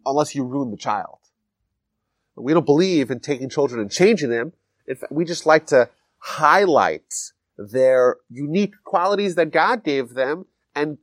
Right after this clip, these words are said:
and create the, who they can be at their best. And if you knew, if you had a catalog of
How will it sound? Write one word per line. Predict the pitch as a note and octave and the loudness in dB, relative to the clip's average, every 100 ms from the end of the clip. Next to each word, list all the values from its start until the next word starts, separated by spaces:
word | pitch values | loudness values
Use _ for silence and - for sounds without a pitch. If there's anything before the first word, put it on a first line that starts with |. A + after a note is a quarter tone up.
| - | -4
and | D#3 D3+ | -4 -4
create | - E3+ F#3+ A3 - _ _ _ - | -2 4 4 4 -4 _ _ _ -20
the, | C3+ A#2+ B2+ F3+ - C#3 | -16 -4 6 6 6 2
who | A3+ E3 | 2 4
they | E3 A3 B3 | 6 8 6
can | - F3 | 0 -2
be | D3 E3 | 2 2
at | C#3 | 2
their | - A#2 | 0 0
best. | A2 - - - _ _ _ _ _ _ _ _ _ _ _ _ _ _ _ _ _ _ _ _ _ _ _ _ - | 0 -2 -14 -18 _ _ _ _ _ _ _ _ _ _ _ _ _ _ _ _ _ _ _ _ _ _ _ _ 2
And | F3 E3+ E3 - _ _ _ - | 4 4 2 -12 _ _ _ 0
if | E3+ | 0
you | D3+ F3+ B3 | 0 -2 0
knew, | F#3 D3 G3 G#3 B2 G2 | -2 0 2 4 4 2
if | - | -4
you | D#3+ | 0
had | B3 | 4
a | D#3+ | 4
catalog | - - - D3 D3+ C#3 G2 E2 - - - _ _ _ _ _ - | 0 -16 0 2 4 2 0 -4 -8 -18 -20 _ _ _ _ _ 6
of | C#3 C3+ A#2+ G#2+ | 8 8 6 -2